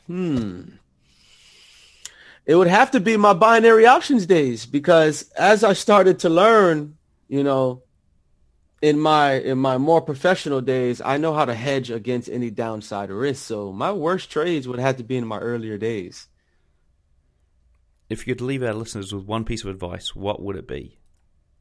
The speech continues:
Speaker 1: Um, learn volatility. <laughs> One piece of advice to the capital V word, volatility.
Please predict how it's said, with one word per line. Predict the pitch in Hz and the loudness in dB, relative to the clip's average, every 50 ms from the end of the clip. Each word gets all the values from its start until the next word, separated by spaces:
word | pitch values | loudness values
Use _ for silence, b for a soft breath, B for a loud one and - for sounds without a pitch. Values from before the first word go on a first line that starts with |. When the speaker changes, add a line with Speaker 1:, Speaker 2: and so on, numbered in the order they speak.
| _ b b b b b b b b b b b b b b b b b _ - | _ b b b b b b b b b b b b b b b b b _ 0
Speaker 1:
Um, | 135 147 160 170 175 180 180 180 180 180 175 175 170 165 156 139 131 B B B B B B | 4 6 8 8 10 8 8 8 8 6 6 4 0 -2 -4 -8 -12 B B B B B B
learn | - 113 117 131 147 151 151 151 139 | -12 -4 -2 0 2 2 2 0 0
volatility. | 131 143 139 135 131 135 - 139 120 107 95 92 87 82 _ _ _ B B B B B B 113 B | 2 2 2 2 0 -2 -2 -4 -4 -2 -6 -10 -12 -16 _ _ _ B B B B B B -18 B
<laughs> | B 135 127 - - 147 131 - - 160 131 - | B -8 -8 -6 -8 -8 -6 -4 -4 -6 -4 -6
One | 123 123 123 131 135 139 151 165 165 | -8 -6 -6 -6 -4 -2 -2 -2 0
piece | - 170 160 156 156 | 0 0 -2 -2 -2
of | 151 147 | -4 -6
advice | 143 135 151 143 135 123 - | -2 0 0 0 0 0 -4
to | - - 120 110 B B B B B B B B _ | -8 -10 -10 -10 B B B B B B B B _
the | - | -8
capital | - - 151 156 151 170 160 160 | -2 0 2 2 2 0 -2 -2
V | 139 151 156 | -2 -2 0
word, | 143 135 123 113 104 101 95 95 | 0 0 0 -2 -2 -6 -6 -4
volatility. | 107 120 131 131 123 - - 127 107 92 80 - - | -2 -2 -2 -2 -4 -6 -8 -8 -8 -8 -12 -18 -20